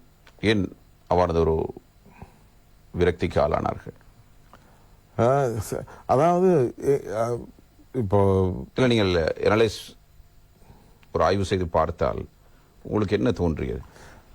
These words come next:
Speaker 2: அதாவது, நம்ம, நம்ம நிறைய நம்முடைய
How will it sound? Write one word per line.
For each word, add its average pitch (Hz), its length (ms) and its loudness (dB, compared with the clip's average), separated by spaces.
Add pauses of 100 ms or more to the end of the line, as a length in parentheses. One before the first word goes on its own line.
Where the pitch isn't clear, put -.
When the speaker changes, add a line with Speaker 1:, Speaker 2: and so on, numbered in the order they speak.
(420)
Speaker 2:
அதாவது, 117 680 2 (200)
நம்ம, 120 420 0
நம்ம 127 520 0
நிறைய 127 840 2
நம்முடைய 107 680 2